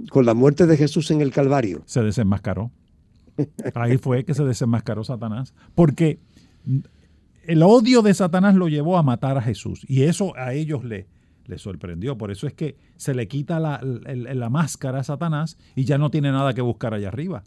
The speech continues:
Speaker 2: Ahora Jesús también es el representante del hombre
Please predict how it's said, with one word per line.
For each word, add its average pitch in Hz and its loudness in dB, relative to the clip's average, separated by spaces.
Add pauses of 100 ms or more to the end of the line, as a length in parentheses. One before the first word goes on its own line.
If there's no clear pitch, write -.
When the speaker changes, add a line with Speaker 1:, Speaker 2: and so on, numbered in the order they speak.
(300)
Speaker 2:
Ahora 123 -2
Jesús 151 -2
también 180 -2
es 147 2
el 156 -2
representante 127 -4 (420)
del 101 -4
hombre 123 -4